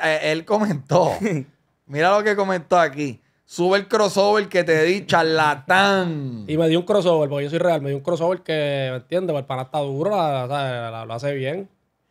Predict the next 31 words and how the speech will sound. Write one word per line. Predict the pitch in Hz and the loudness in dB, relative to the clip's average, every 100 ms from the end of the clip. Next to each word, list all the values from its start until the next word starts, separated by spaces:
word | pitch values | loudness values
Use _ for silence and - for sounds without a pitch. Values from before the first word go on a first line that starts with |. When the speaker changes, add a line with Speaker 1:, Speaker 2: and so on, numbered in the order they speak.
| _ - | _ -8
Speaker 3:
Lo | 117 | -6
Speaker 1:
Y, | |
Speaker 3:
hace | 131 | -4
bien. | 120 208 | -2 2
Speaker 1:
y | |
Lugar. | 208 190 175 143 120 _ _ _ _ _ _ _ | 4 6 4 2 -4 _ _ _ _ _ _ _
¿Tú | 160 | 0
has | |
jugado | 185 196 | 2 0
contra | 185 185 196 | -2 -2 0
Lugar? | 196 156 110 | 2 2 0
Speaker 3:
No | 156 | -2
he | |
jugado | 170 196 202 | 2 2 0
con | 202 | -2
él, | 220 | -2
pero | 214 185 175 | 2 2 4
lo | 160 156 | 4 2
vi. | 208 208 175 160 151 139 139 131 123 123 127 127 - 160 131 _ | 2 2 2 0 -2 -4 -6 -6 -10 -12 -12 -10 -6 -8 -8 _
<laughs> | _ _ _ _ | _ _ _ _
El | 151 | -10
video | 143 143 151 | -2 0 0
está, | 165 - 175 196 185 165 _ _ _ | -2 0 2 2 0 -10 _ _ _
le | 139 | -10
mete, | 131 147 170 | -6 -2 -2
está | 143 147 | -2 -6
duro. | 143 156 160 | -6 -6 -2
Speaker 1:
Mano, | 160 175 156 131 | -2 -4 -8 -10
me | 135 | -12
impresionó. | 139 123 139 127 131 123 123 127 | -12 -8 -8 -8 -10 -12 -12 -12
Y | 151 | -12